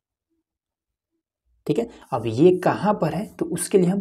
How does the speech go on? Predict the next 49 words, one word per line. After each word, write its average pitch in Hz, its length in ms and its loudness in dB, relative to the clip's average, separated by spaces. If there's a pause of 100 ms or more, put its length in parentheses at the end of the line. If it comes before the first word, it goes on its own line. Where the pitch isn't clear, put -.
तीसरा 131 340 -2
लाइन 107 260 -4
यूज़ 104 200 -4
करेंगे, 113 240 -8
ठीक 165 140 -2
है। 196 80 4
जैसे 143 280 0
किसी 143 280 0
किसी 147 180 2
कॉलेज 135 300 2
का 139 100 -6
नाम 127 220 -4
बड़ा 120 240 4
होता 110 300 -4
है, 113 80 -4
ठीक 147 120 0
है, 202 80 2 (400)
तो - 80 -8
कोई 202 140 8
बात 202 160 6
नहीं, 185 160 0
इस - 200 -2
पूरे 170 180 2
लाइन 190 220 2
का 185 80 4
यूज़ 180 240 4
कर 180 120 0
लीजिए, 175 300 0
ठीक 190 140 0
है। - 80 2 (180)
अब 135 140 0
ऐसा 143 160 0
नहीं 175 140 2
कि 185 100 0
इस 156 200 2
लाइन 123 200 0
में 113 100 -8
पहुँच 107 220 -10
जाए, 98 160 -12 (400)
इस 147 180 -4
लाइन 151 200 2
का 156 80 2
पूरा 156 200 2
यूज़ 156 240 8
कर 156 100 0
लें। 160 140 2
उसके 156 240 -4
बाद 131 120 2
से 165 120 -4